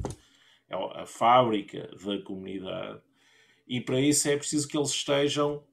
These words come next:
perto, não é? E é perto fisicamente. E, portanto, a escala humana,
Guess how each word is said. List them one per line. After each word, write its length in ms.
perto, 420
não 100
é? 180
E 140
é 80
perto 360
fisicamente. 800
E, 120
portanto, 640
a 40
escala 460
humana, 640